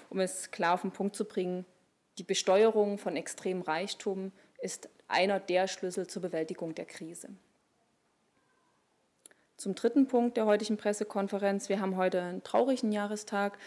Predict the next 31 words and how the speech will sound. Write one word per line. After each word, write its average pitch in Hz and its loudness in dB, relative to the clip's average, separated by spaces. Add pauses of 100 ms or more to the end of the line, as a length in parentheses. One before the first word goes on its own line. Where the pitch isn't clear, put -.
(200)
den 196 2
siebenundsechzigsten 196 -2
Jahrestag 180 -6
von 185 -4
Hiroshima. 233 0 (880)
Das 208 -6
ist 202 -2
ein 214 6
Jubiläum, 196 4
was 190 0
bisher 185 -2
wenig 240 0
Beachtung 214 -4 (100)
gefunden 247 2
hat. 233 -4 (340)
Für - 0
uns 220 6
ist 214 0
das, - 0 (100)
ähm, 196 -2
Anlass, 202 0 (520)
nicht 202 -6
nur 190 -2
zurückzublicken, 214 -2
sondern 196 -2
auch, 190 -2
ähm, 190 -2
nach 185 -4
vorn 226 0
zu 240 -4
schauen. 208 0